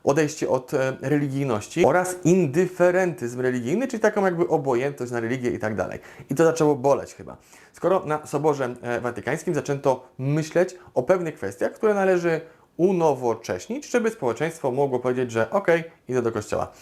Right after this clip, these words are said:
I tak na przykład pojawił się ekumenizm, czyli generalnie próba jakby rozmowy z innymi wyznaniami, z innymi religiami i znalezienie wspólnego złotego środka. Ale też i dopiero wtedy jakby oficjalnie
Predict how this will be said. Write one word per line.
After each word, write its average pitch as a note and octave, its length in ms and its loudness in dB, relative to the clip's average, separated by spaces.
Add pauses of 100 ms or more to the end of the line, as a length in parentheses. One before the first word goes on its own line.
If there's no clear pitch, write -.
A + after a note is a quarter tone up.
(240)
I D#3 60 -2
tak G3 140 4
na F#3+ 100 4
przykład F3+ 200 0
pojawił F3 240 2
się - 160 0
ekumenizm, A2 760 -2
czyli D#3+ 220 -2
generalnie E3 480 2 (320)
próba D#3+ 500 0 (100)
jakby C#3 500 -2
rozmowy C#3 540 0
z D3 120 -10
innymi C#3+ 300 -4
wyznaniami, B2+ 720 0
z - 120 -16
innymi A2+ 300 -6
religiami D#3 640 0 (300)
i D3+ 80 -4
znalezienie D#3 640 2 (240)
wspólnego F#3 680 2
złotego D#3 400 0
środka. G#2+ 400 0 (380)
Ale F#3 180 2
też F3+ 320 -2
i D3 60 -6
dopiero D3+ 300 0
wtedy C3+ 520 0 (300)
jakby C#3 280 -2
oficjalnie C3+ 960 0